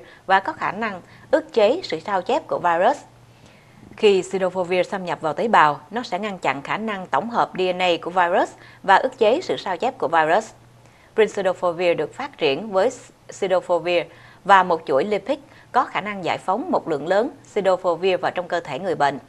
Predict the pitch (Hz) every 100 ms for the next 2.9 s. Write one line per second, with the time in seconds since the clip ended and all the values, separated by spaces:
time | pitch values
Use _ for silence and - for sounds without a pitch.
0 | _ _ - _ - 196 170 202 208 294
1 | - - _ 202 175 180 269 151 185 220
2 | 196 170 175 214 170 151 185 190